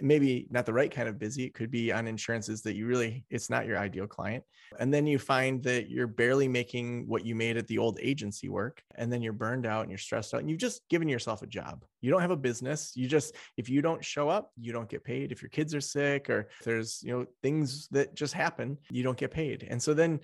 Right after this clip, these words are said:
you don't take time off because you know, "If I take this vacation, in addition to paying for the vacation, I'm gonna lose two grand this week. Dang, that's like a six grand week when you take a whole family away. Like, we can't afford that." And so then they just keep on working and working and working when there's just so many better ways that you can do it.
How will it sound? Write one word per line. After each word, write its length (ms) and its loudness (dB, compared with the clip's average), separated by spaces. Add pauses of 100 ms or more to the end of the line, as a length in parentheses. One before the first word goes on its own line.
(140)
you 140 2
don't 260 4 (180)
take 180 -2
time 240 -2
off 320 0
because 340 -2
you 80 0
know, 420 2
"If 140 -4
I 80 2
take 220 -2
this 180 -2
vacation, 640 0
in 160 -2
addition 520 0
to 60 -2
paying 280 0
for 100 -2
the 60 0
vacation, 480 -2
I'm 80 0
gonna 120 0
lose 220 0 (160)
two 200 -4
grand 300 0
this 200 -4
week. 320 -2
Dang, 260 2
that's 200 2
like 280 -2
a 100 -2
six 320 -2
grand 260 2
week 180 -2
when 120 -2
you 60 0
take 160 0
a 40 -4
whole 140 0
family 320 -4
away. 200 -2
Like, 180 -6
we 140 0
can't 260 -4
afford 380 -2
that." 260 0 (140)
And 120 2
so 140 2
then 240 4
they 100 0
just 200 -6
keep 240 -8
on 160 -2
working 340 -2
and 80 -6
working 300 -6
and 80 -10
working 320 -6
when 100 -2
there's 160 0
just 360 -6
so 140 -2
many 140 0
better 260 0
ways 280 -2
that 80 -10
you 100 -8
can 160 -10
do 140 -6
it. 120 -12